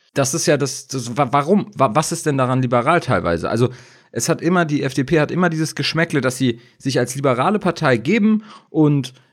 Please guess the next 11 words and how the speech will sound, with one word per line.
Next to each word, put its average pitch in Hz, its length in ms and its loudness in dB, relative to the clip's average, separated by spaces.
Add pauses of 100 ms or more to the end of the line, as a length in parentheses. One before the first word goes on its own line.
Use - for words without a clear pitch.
natürlich 131 480 0
auf 117 80 -4
einer, 131 260 -2
auf, - 360 -8
auf - 180 -4
manchen 135 260 0
Ebenen 131 300 0
liberale 120 480 2
Positionen 127 540 -2
vertreten, 196 640 -2 (400)
aber 208 600 0